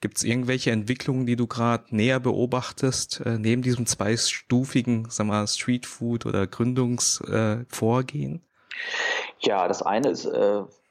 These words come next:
Speaker 2: bisschen schnöde.
Speaker 1: Schnöde
Speaker 2: Das ist
Speaker 1: ist
Speaker 2: das
Speaker 1: wieder gut wahrscheinlich.
Speaker 2: Ja, das ist das Thema. Ich habe mich damit jetzt auch im Rahmen von einem Artikel vor kurzem für die FITZ beschäftigt und dann danach mal festgestellt, dass es wirklich, äh,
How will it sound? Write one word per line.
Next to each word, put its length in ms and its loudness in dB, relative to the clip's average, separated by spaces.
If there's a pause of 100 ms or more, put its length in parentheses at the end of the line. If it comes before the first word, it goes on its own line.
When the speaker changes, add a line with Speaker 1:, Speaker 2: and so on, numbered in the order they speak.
(280)
Speaker 2:
bisschen 220 -2
schnöde. 580 2 (680)
Speaker 1:
Schnöde 300 0
Speaker 2:
Das 80 0
ist 160 2
Speaker 1:
ist 160 -2
Speaker 2:
das 120 -18
Speaker 1:
wieder 200 0
gut 340 -10
wahrscheinlich. 480 -2
Speaker 2:
Ja, 80 4 (580)
das 220 0
ist 160 -6
das 180 2
Thema. 280 4
Ich 100 0
habe 100 2
mich 100 -2
damit 200 2
jetzt 140 0
auch 100 4
im 140 0
Rahmen 240 0
von 180 -2
einem 80 -4
Artikel 340 -4
vor 140 -2
kurzem 340 -2
für 120 -6
die 80 -6
FITZ 240 -6
beschäftigt 560 0
und 80 0
dann 180 0
danach 240 0
mal 80 0
festgestellt, 540 -2
dass 100 -2
es 160 -2
wirklich, 280 -2
äh, 160 -2